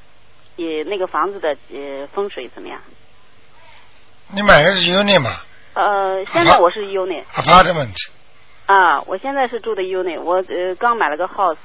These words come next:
Speaker 2: 刚买了 house 也是，好像有点，好像有点旧了。
Speaker 1: 对，是旧的。
Speaker 2: 嗯。
Speaker 1: 嗯。
Speaker 2: 看到了。
Speaker 1: 对，对。
Speaker 2: 我第一个看到是你现在住的地方。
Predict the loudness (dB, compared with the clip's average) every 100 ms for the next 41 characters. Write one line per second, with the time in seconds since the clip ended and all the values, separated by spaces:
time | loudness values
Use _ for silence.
0 | -18 -20 -18 2 4 8 6 6 6 4
1 | 4 0 0 -2 0 4 4 4 -2 -10
2 | -16 -12 -4 2 4 4 4 2 4 4
3 | 4 2 -4 -4 6 6 6 0 -4 -4
4 | -2 -6 -4 2 4 4 0 -6 -8 -10
5 | -18 -20 -20 -2 4 6 6 6 4 -8
6 | -6 -4 -2 -4 -6 -6 -4 0 2 2
7 | 4 6 6 6 4 0 2 4 4 2
8 | 2 0 -2 -6